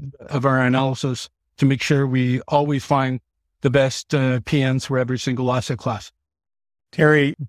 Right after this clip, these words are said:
Speaker 2: that's been an amazing conversation. I, I, I wanna thank you so much for your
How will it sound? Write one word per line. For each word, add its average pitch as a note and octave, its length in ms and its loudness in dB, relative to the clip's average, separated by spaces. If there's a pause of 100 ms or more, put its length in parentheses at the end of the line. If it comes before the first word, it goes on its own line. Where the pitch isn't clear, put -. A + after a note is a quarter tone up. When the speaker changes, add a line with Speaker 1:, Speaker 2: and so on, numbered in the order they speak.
(100)
Speaker 2:
that's C3 200 -8
been D#3+ 160 2
an C#3 80 2
amazing C3 560 4
conversation. A2+ 680 2
I, G#2+ 340 0
I, G#2+ 160 0
I A2+ 220 -2
wanna A2+ 260 -2
thank A#2 300 -2
you A2+ 120 2
so A#2 220 -4
much A2 260 -2
for G#2+ 280 -2
your G2+ 420 -2